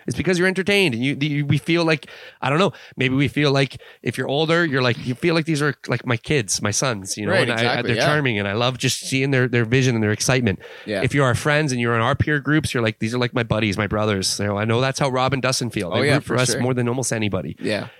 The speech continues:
Speaker 1: Um, if you're like, you know, my cousin Kelly, who listens to every ep, it's like, "Hey, Kelly." <laughs>
Speaker 2: <laughs>
Speaker 1: Um, but she's over in England, and, but she's just rooting for us 'cause we're bl-, I'm blood, and she wants us, she truly
Speaker 2: Right,
Speaker 1: wants us to
Speaker 2: exactly.
Speaker 1: succeed.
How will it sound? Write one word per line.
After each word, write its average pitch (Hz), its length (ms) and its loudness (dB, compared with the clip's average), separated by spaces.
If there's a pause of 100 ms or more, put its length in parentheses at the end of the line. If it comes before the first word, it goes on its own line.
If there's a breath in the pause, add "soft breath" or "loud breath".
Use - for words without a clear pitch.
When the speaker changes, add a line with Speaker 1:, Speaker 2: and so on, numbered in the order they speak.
(180 loud breath)
Speaker 1:
Um, 110 420 0 (160)
if 120 200 0
you're 117 140 0
like, 113 260 -2
you 117 80 -2
know, 113 160 0 (280 loud breath)
my 117 120 -2
cousin 135 400 -2
Kelly, 131 380 0
who 107 240 2
listens 113 320 -2
to - 80 -6
every 110 280 0
ep, - 220 -4
it's - 160 -6
like, 98 320 -4 (300)
"Hey, 113 100 -8
Kelly." 101 320 -2
<laughs> - 60 -20 (140)
Speaker 2:
<laughs> 147 600 2
Speaker 1:
Um, 139 480 0
but 151 220 0
she's 156 140 -2
over 165 180 2
in 170 80 2
England, 175 320 2
and, 120 100 0
but 135 100 0
she's 180 240 2
just 143 160 0
rooting 147 280 0
for 131 120 -2
us 113 100 0
'cause 110 180 -2
we're 107 140 -2
bl-, 110 180 -2
I'm 107 140 -2
blood, 127 340 0
and 104 120 -4
she - 120 -4
wants 113 360 -2
us, 107 140 -2
she - 160 -6 (100)
truly 131 260 -2
Speaker 2:
Right, 143 100 2
Speaker 1:
wants 117 160 0
us 107 60 2
to 107 60 2
Speaker 2:
exactly. 110 200 0
Speaker 1:
succeed. 110 180 0